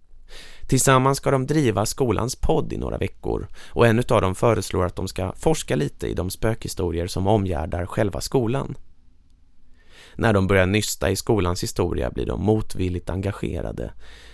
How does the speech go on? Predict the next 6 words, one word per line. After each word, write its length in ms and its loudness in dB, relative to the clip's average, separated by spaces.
Arbetet 600 4
med 160 0
podden 520 0
leder 360 -2
dem 160 2
fram 380 -2